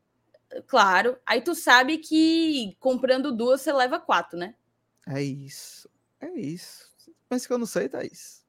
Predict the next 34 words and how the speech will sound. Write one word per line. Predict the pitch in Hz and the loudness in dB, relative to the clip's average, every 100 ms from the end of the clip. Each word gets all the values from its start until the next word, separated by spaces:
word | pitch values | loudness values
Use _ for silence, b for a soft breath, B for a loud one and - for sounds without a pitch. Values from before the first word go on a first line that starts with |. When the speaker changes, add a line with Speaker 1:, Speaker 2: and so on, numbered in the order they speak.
| _ | _
Speaker 1:
Tu | 262 | -10
não | 254 | -8
sabe, | 247 233 202 | -4 -4 -4
não? | 202 247 277 _ _ _ _ _ - | -6 -8 -10 _ _ _ _ _ -4
Speaker 2:
Olha, | 208 233 180 - - | 0 0 0 -4 -2
ainda | 180 220 220 | -2 2 2
usa | 220 247 247 | 2 -2 -4
o | |
cupomzinho | 254 240 233 226 180 208 185 | -6 -6 -4 -4 -4 -4 -4
aí, | 180 208 214 233 _ _ _ | -4 -6 -8 -14 _ _ _
frete | - 233 240 240 | -6 0 0 0
grátis. | 226 175 165 190 - - - - _ _ _ _ _ _ | 0 4 6 4 -2 -10 -10 -16 _ _ _ _ _ _
Speaker 1:
Perfeito. | 180 185 - 226 165 156 _ - - _ _ _ _ - 180 | -14 -12 -12 -10 -10 -12 _ -20 -20 _ _ _ _ -18 -8
Speaker 2:
Limpeza | 220 254 - 190 202 208 | -6 -6 -2 -2 -2 -4
demais. | 220 147 - - - _ _ _ _ _ _ _ - | -6 -8 -10 -20 -20 _ _ _ _ _ _ _ -16
Speaker 1:
É | 190 247 | -8 -6
isso. | 233 190 - | -4 -6 -10
Então, | 202 262 269 | -2 2 2
moçada, | 294 254 254 202 190 175 B B - | 2 0 4 4 4 -2 B B 4
as | 202 247 247 | 6 6 6
garrafas | 269 247 247 262 277 | 4 6 4 2 -2
voltam | 233 247 269 | 2 2 0
no | 254 | -2
mês | 247 247 | -4 -4
que | 233 | -8
vem, | 190 233 | -6 -4
mas | 254 247 | -4 -6
enquanto | 240 254 247 | 2 2 2
isso, | 233 233 | -6 -4
você | 269 | -6
consegue | 262 240 247 233 | -4 -4 -2 -2
aproveitar | 233 240 233 226 214 - 196 220 | -2 -4 -4 -4 -2 2 4 4
dessa | 220 214 220 | 0 -2 -6
promoção | 220 214 208 - 208 | -4 -4 -4 -4 -6